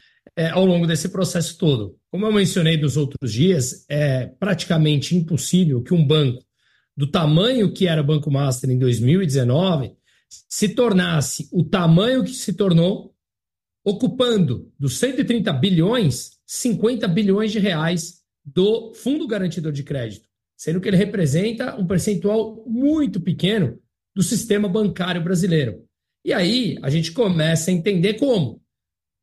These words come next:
crédito consignado, é, o I N S S, é, as compras que foram oferecidas através dos fundos da reag, o dinheiro voltava pra dentro do banco,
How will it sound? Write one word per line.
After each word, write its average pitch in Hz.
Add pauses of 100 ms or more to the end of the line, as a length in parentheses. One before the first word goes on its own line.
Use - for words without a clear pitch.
crédito 165
consignado, 165 (280)
é, 147
o 135
I 143
N 139
S 123
S, 180 (340)
é, 143
as 131
compras 180 (520)
que 175
foram 196
oferecidas 180
através 165
dos 143
fundos 185
da 175
reag, 165
o 165
dinheiro 156
voltava 151
pra 151
dentro 139
do 127
banco, 185